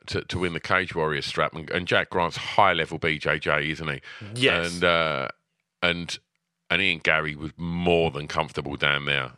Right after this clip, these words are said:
Speaker 1: and, uh, and,
Speaker 2: Yes.
Speaker 1: and just spent the entirety of the fight just having a chat to him as he was, uh, ragdolling each other around. Yeah, I think Chiesa could be a good fight. Um, at some point, if he makes his way into that top ten, I'd like to see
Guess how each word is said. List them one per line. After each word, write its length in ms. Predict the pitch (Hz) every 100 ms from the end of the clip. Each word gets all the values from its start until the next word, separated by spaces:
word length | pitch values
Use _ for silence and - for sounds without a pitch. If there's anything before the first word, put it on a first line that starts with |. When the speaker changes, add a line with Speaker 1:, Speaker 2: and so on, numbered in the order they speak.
| _
Speaker 1:
and, 480 | - 78 69 76 76
uh, 360 | 78 73 73 55 _
and, 100 | 76
Speaker 2:
Yes. 100 | 92
Speaker 1:
and 100 | 78
just 120 | - -
spent 180 | 85 73
the 60 |
entirety 320 | 78 87 76 64
of 40 |
the 60 | 67
fight 240 | 80 80
just 140 | - -
having 180 | 76 76
a 40 |
chat 300 | - 82 -
to 100 | 80
him 140 | 69 69
as 100 | 67
he 100 | 69
was, 300 | 71 67 -
uh, 260 | 69 67 64 _ _ _ _ _ -
ragdolling 480 | 78 - 76 71 73
each 200 | 78 80
other 220 | 69 76
around. 340 | 73 73 71 - - - - -
Yeah, 220 | 165 175
I 60 | 143
think 220 | - 139
Chiesa 280 | - 139 -
could 160 | - 131
be 100 | 127
a 60 |
good 180 | 123 131
fight. 300 | - 123 120 - - - -
Um, 380 | 120 113 117 117 -
at 140 | 127
some 400 | - - 156 147
point, 480 | 143 147 123 80 85 _ -
if 140 | 98
he 180 | 117 110 - - -
makes 240 | 120 120 131
his 120 | 110
way 140 | 104
into 100 | -
that 200 | 90 90
top 240 | - 98 -
ten, 380 | 92 78 71 69 _ _ - - - _ -
I'd 320 | 123 139 135
like 220 | 98 90
to 100 | -
see 480 | - 90 82 78